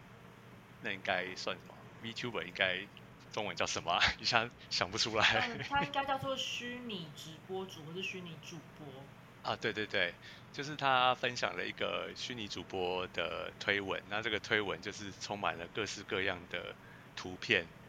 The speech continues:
Speaker 1: 跟图片上面的说明文字就是一直不断地讲，重复讲奶子，奶子，奶子，奶子这样子。那其实它是一个梗啦，
Speaker 2: 对。
Speaker 1: 如果你是在圈内的话，就是可以看得出来它这个梗是什么。但是因为毕竟这是公部门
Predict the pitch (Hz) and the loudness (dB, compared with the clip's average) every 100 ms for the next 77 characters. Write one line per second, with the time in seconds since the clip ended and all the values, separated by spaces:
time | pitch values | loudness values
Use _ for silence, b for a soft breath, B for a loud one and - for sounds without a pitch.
0 | - - 107 113 110 - 101 110 107 110 | -4 0 2 0 -10 -6 -2 -2 0 -2
1 | 98 90 110 104 95 87 85 - 101 98 | 0 -2 -2 -2 -4 -6 -8 -10 -8 -8
2 | - 101 90 98 120 - - 98 101 90 | -6 -6 -6 -6 -6 -6 -6 0 0 0
3 | - 85 - - 92 110 101 87 90 95 | -2 -2 -4 -8 -6 -8 -4 -4 -2 -2
4 | 80 - 82 80 - 85 82 82 - 85 | -2 -6 -6 -6 -8 -8 -6 -6 -6 -6
5 | 82 - 90 90 87 - - B B - | -6 -8 -8 -6 -6 -10 -14 B B -16
6 | - 147 131 - - 123 123 117 98 92 | -2 0 0 -2 0 0 0 -4 -2 -4
7 | - - 78 82 92 98 113 131 110 87 | 2 2 2 -2 -4 -2 -4 -2 -2 -4
8 | 101 110 101 - 95 101 90 85 98 95 | 2 2 4 2 2 2 0 0 2 2
9 | 95 - 98 104 92 - 95 90 - 95 | 2 -4 -8 -4 -4 -2 -6 -4 -2 -2
10 | 87 95 92 - - - 95 - - - | -2 -4 -6 -4 -4 -4 -8 -8 -8 -14
11 | B B B - 147 120 113 143 117 98 | B B B 0 2 2 0 -2 -2 -2
12 | 95 135 127 127 117 - 113 113 107 104 | -4 -4 -4 0 -2 0 -4 -4 -6 -6
13 | 98 107 - 98 - 90 | -6 -8 -6 -6 -6 -8